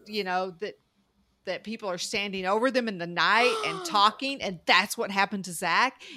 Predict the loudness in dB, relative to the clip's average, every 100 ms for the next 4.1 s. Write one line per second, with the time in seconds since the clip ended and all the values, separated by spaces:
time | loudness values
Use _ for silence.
0 | -4 -4 -4 _ 0 4 4 4 0 4
1 | 6 6 0 -2 -2 -4 -8 -6 -2 -2
2 | -2 -2 -2 -2 0 0 -2 -8 -8 -8
3 | -10 -8 -6 -6 -8 -4 0 0 0 -2
4 | -4